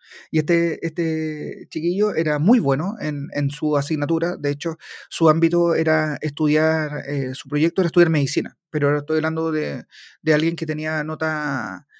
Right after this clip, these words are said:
nota, eh, seis siete promedio, una cosa así,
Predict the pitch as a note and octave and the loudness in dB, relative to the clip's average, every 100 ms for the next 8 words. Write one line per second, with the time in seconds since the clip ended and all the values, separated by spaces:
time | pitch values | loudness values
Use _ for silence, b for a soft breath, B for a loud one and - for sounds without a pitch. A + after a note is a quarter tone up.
0 | b b D#3+ D#3 D#3+ D#3 D3+ D3 C#3 C3+ | b b -2 2 2 2 0 -2 -2 -4
1 | B2 A2+ A#2 - - C#3+ C3+ A#2+ - E2+ | -6 -10 -14 -14 -6 -4 -2 -4 -8 -10
2 | D2+ - _ _ - D3+ C#3 F3 G3 G3 | -14 -18 _ _ -2 0 2 4 4 4
3 | F3 E3+ G3 E3+ D3 D3 C#3 D#3 C#3 | 2 2 0 0 -4 -6 -6 -6 -8